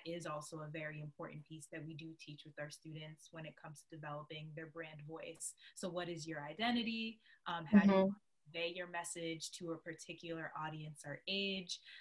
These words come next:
Speaker 1: Um, and then how does that look? How does it sound? How does it look? How does it feel? Like, how does it make other people feel? Those are all the things that, um, that we keep in mind as well when we're working with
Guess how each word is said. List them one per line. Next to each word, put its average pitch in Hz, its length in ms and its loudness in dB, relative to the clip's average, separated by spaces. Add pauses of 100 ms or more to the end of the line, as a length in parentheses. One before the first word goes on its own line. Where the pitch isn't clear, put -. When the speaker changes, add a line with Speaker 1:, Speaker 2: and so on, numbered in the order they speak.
(140)
Speaker 1:
Um, 160 440 0
and 165 120 -4
then 160 120 -4
how 160 240 -2
does 160 160 -6
that 156 180 -6
look? 160 200 -4 (120)
How 156 100 -4
does 147 140 -8
it 147 100 -14
sound? 196 640 2 (120)
How 160 100 -2
does 147 100 -6
it 156 60 -16
look? 185 260 0
How 151 100 -8
does 147 100 -6
it 143 100 -10
feel? 180 260 0
Like, 151 240 -4
how 156 80 -4
does 151 120 -6
it - 20 -8
make 151 180 -2
other 185 200 -2
people 175 320 -6
feel? 165 320 0 (340)
Those 190 160 0
are - 80 2
all 175 180 4
the 165 140 -4 (100)
things 156 300 -6
that, 147 340 -2
um, 143 440 -6 (440)
that 156 100 -2 (100)
we 160 80 -12 (180)
keep 143 140 -14
in - 120 -16
mind - 240 -10
as 147 160 -16
well - 180 -8
when 139 120 -12
we're 143 60 -12
working - 340 -20
with - 160 -20